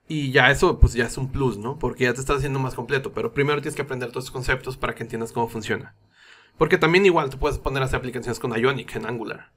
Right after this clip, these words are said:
Entonces ya el, el punto es tener un camino establecido. Yo te recomiendo este camino, si quieres tomarlo adelante. Si no, pues también es bien. Cada quien tiene su punto de vista, yo te recomiendo esto. Y espero, pues, te sirva de algo.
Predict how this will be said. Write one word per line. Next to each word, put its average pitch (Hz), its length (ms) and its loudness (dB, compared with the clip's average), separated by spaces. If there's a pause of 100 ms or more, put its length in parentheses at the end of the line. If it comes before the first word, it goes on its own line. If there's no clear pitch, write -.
(300)
Entonces 147 380 0
ya 139 500 8
el, 113 300 -2
el 120 200 0
punto 135 440 4
es 123 280 -2 (600)
tener 127 240 2
un 127 100 2
camino 117 340 0
establecido. 117 640 0 (120)
Yo 135 120 6
te 147 80 2
recomiendo 120 300 0
este - 140 -4
camino, 131 420 -2 (500)
si - 120 -14
quieres 117 200 4
tomarlo 107 280 0
adelante. 117 500 -2 (260)
Si - 140 -8
no, 175 140 4
pues - 160 4
también 120 240 -2
es 110 80 -6
bien. 160 240 -8 (300)
Cada 147 200 2
quien 139 160 -4
tiene 135 140 -2
su - 100 -10
punto 120 200 -4
de 139 40 0
vista, 151 180 -4
yo 175 120 2
te - 80 -4
recomiendo 117 340 2
esto. 135 260 0 (400)
Y 160 60 2
espero, 160 420 6
pues, 123 160 -4
te - 80 -14
sirva 120 280 2
de 104 80 2
algo. 95 280 -2